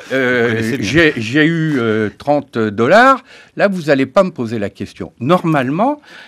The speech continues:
Speaker 1: la monnaie, c'est la définition de base des économistes, la monnaie est une unité de compte, un moyen de paiement. Si c'est une unité de compte, elle ne doit pas avoir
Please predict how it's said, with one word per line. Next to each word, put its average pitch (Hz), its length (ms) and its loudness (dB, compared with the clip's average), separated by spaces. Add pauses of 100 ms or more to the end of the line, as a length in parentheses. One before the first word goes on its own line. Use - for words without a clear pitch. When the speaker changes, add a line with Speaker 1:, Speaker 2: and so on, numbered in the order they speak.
(140)
Speaker 1:
la 143 180 2
monnaie, 147 520 0
c'est 135 100 -8
la 113 120 -4
définition 127 680 -4
de 113 60 -6
base 123 180 -2
des 107 200 -6
économistes, 190 480 -4
la 202 80 -4
monnaie 190 360 -4
est - 20 -4
une 160 140 -6
unité 190 400 -6
de - 100 -20
compte, 254 460 -6
un 180 100 -2
moyen 175 320 -4
de 156 60 -10
paiement. 113 380 -8 (300)
Si - 200 -10
c'est 208 220 -4
une 160 140 -4
unité 214 420 2
de 160 80 -20
compte, 160 540 -8 (340)
elle 147 200 -2
ne 143 140 -2
doit 156 400 -2
pas 202 340 -2
avoir 127 600 -4